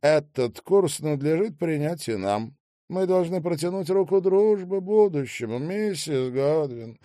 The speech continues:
Все старые методы, подозрения, интриги, шпионаж, бесконечный сбор никому не нужной и бессмысленной информации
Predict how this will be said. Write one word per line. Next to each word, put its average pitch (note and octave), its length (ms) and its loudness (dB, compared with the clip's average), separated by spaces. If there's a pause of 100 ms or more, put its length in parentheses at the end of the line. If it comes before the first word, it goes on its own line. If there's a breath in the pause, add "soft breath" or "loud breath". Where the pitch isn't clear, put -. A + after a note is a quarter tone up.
(240 loud breath)
Все D#3+ 260 2
старые D#3+ 720 2
методы, F2+ 680 -4
подозрения, D3+ 1000 -2
интриги, D3+ 680 -4
шпионаж, D3+ 800 -2
бесконечный D3+ 720 -4
сбор D3 360 0
никому D#3 420 -4
не D#3 140 -4
нужной D3+ 440 -4
и - 20 0
бессмысленной C#3+ 880 -4
информации C#3 880 0